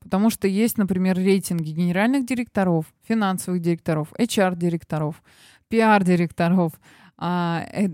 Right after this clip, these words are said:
и сео в том числе. Есть, э, различные рейтинги, есть международные рейтинги, есть национальные рейтинги. В них нужно участвовать, а, понимать, каким образом заполнить заявку, опять же, в этом помогает пиар-специалист,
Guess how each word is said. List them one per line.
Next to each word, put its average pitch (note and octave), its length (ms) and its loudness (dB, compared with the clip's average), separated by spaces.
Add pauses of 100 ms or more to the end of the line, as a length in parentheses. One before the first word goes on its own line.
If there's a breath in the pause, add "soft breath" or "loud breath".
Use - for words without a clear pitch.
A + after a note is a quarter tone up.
(140)
и A#3 120 2
сео A#3+ 420 2
в - 100 -4
том F#3+ 200 -2
числе. F#3 640 -2
Есть, F#3+ 480 0
э, D#3+ 440 -4
различные F#3 520 -2
рейтинги, G#3+ 480 0
есть E3+ 260 -2
международные F3 760 -2
рейтинги, E3 460 0
есть D#3+ 420 -4
национальные F3 720 0
рейтинги. D#3 460 -2
В D#3 60 -4
них A#3 240 -4
нужно G3+ 260 0
участвовать, F#3+ 600 -4 (560 soft breath)
а, F3+ 240 2
понимать, G#3 680 2
каким G3+ 260 -2
образом F#3 360 2
заполнить F3+ 440 0
заявку, G3+ 420 0
опять F3+ 260 0
же, D#3+ 120 -2
в E3 60 0
этом E3+ 220 -2
помогает D#3+ 480 -4
пиар-специалист, D#3+ 840 -4